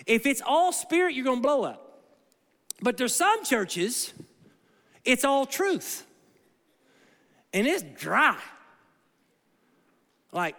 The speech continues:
they squeak when they walk. And if it's all truth, you're gonna dry up.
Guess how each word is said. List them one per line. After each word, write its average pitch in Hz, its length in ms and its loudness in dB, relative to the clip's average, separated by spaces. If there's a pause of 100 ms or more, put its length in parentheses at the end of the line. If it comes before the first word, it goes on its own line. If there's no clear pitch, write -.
they 254 300 -2
squeak - 640 -2
when 151 100 -6
they 117 140 -8
walk. - 360 -16 (2000)
And 254 120 4
if 269 140 4
it's 262 160 2
all 302 300 4
truth, 330 680 2 (760)
you're 269 120 0
gonna 269 160 2
dry 214 520 2
up. - 240 -10